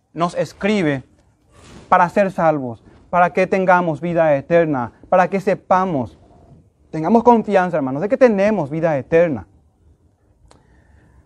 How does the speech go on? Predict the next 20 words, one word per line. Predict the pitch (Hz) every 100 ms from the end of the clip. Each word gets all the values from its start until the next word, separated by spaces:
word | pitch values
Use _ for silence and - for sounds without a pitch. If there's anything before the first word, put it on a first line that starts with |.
| _ -
No | 180
es | 269
presunción, | 262 269 247 247 - 185 214 240 240 226
no | 240
es | 247
presumir, | 254 240 247 208 202 220 208 190
hermanos, | 170 165 170 120 - _ _ _ _ _ _ _ _ _ _ _ _ _ _ _ _ _ _
confirmar | - 220 220 208 180 190 202 202 - _ _
uno, | 185 214 185 156
cada | 175 185
uno | 170 185
de | 180
nosotros, | 165 135 175 156 139 - _
yo, | 147 190 190 -
y | 180
decir, | 160 185
"Yo | 196 190 _ -
tengo | 226 220 147
vida | 170 170 143
eterna". | 123 185 175 120